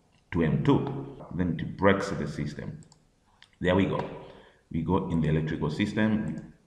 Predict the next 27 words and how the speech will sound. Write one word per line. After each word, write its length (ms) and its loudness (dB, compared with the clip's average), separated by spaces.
just 320 -4
pick 200 -6
count. 240 2
You 160 2
can 240 6
take 320 0
up 220 -8
counter 320 4
or 220 2
down 260 2
counter, 260 2
so 460 -2
I 160 0
just 320 -8
pick 200 -6
this 340 -8
down 300 4
counter, 380 -4
and 180 2
the 60 4
maximum 460 2
value 220 2
that 160 0
I 40 -4
want 220 2
to 120 -2
set, 360 -4